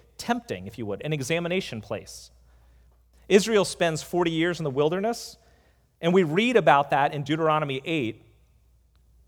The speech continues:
which Jesus quotes from later on.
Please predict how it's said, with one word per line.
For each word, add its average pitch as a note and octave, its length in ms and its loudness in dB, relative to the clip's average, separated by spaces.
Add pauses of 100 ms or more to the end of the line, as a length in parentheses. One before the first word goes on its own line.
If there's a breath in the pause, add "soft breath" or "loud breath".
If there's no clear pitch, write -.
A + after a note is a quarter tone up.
(300)
which C#3 240 -6
Jesus F3 360 -4
quotes G3 360 -2
from A2 380 -8
later A#2+ 320 -2
on. C3 300 -2